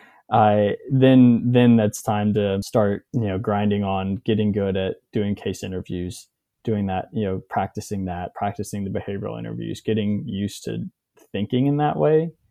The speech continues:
And then if you have, like, if no one's, if no one recruits at your school, applying online can be a bit of a, you know, a nervous wreck. And I, you know, I went through that process as well. We did have, you know, the firm I work for now, they recruited on campus for us, but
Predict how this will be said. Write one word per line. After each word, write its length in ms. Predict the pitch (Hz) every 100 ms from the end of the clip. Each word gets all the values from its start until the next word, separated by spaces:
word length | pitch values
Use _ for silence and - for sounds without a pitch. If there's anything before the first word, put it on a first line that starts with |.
| _ _ _ _ -
And 140 | 123
then 280 | 113 104 104
if 140 | 107 117
you 60 |
have, 200 | 110 107 107
like, 160 | 107
if 120 | 104
no 140 | 110 110
one's, 300 | 110 104 -
if 120 | 113 110
no 120 | 104
one 100 | 101
recruits 360 | 101 - 117
at 60 | 107
your 100 | 101
school, 560 | - 151 147 147 143 - _ _ _
applying 420 | 107 104 113 113 107
online 460 | 98 95 104 110
can 180 | - 104
be 280 | 101 98 95
a 80 | 101
bit 180 | 104 101
of 120 | 98
a, 300 | 92 95 - - _ _ _
you 120 | 120
know, 160 | 104 98
a 80 | 104
nervous 460 | 113 107 104 -
wreck. 320 | 113 120 - _ -
And 220 | 151 107 - 104
I, 200 | 104 104
you 80 | -
know, 80 | 110
I 120 | 101
went 200 | 110 110
through 120 | 113
that 160 | 107 95
process 380 | 101 101 110 -
as 120 | 98
well. 300 | 104 101 104
We 120 | 104 104
did 220 | 101 98
have, 240 | 101 98 - -
you 160 | 113
know, 60 | 107 -
the 100 | 110
firm 240 | 107 120 113
I 60 |
work 180 | 110 107
for 140 | 104 107
now, 240 | 123 123
they 100 | 110
recruited 460 | 104 - 101 98 107 -
on 140 | 101
campus 360 | - 101 107 -
for 140 | -
us, 200 | 104 - -
but 200 | 95